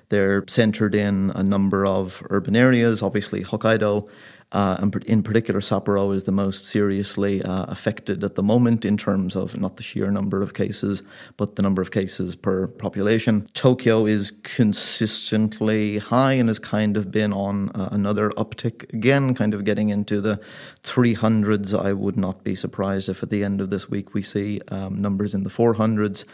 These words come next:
And just nationwide, you're seeing a, a lot of, um, hotspots,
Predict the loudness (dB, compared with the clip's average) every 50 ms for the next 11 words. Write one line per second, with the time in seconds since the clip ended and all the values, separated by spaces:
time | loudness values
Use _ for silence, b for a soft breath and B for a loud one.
0 | B B B B 2 4 4 6 6 4 4 4 4 4 4 2 2 -2 -4 -2
1 | 2 2 2 6 6 6 6 6 4 2 2 2 4 4 2 2 2 0 -2 -2
2 | 0 0 2 2 4 2 2 0 -2 -2 -2 -2 -2 -2 -2 -2 0 0 0 2
3 | 0 0 2 0 -2 -2 -4 -8 -14 -16 -18 -10 -6 -6 -4 -4 -4 -6 -2 0
4 | 0 0 0 -2 -2 -2 -2 -2 -2 -4 -6 -6